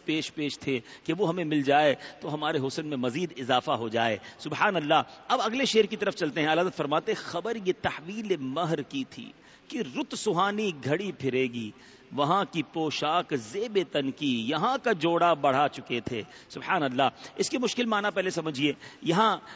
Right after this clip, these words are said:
آ، تحویل کے معنی ہے پھرنا، مہر سے مراد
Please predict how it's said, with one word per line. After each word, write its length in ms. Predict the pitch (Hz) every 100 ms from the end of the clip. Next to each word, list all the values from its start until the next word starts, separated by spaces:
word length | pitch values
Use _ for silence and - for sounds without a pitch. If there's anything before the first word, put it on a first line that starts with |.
| -
آ، 140 | 175 180
تحویل 800 | - - - - 165 170 269 285
کے 160 | 220
معنی 360 | 170 151 156 156
ہے 40 | 190 -
پھرنا، 480 | - 165 151 147 95 - - - - - - _ 120 -
مہر 440 | 143 135 151 202 226
سے 160 | -
مراد 340 | 180 151 165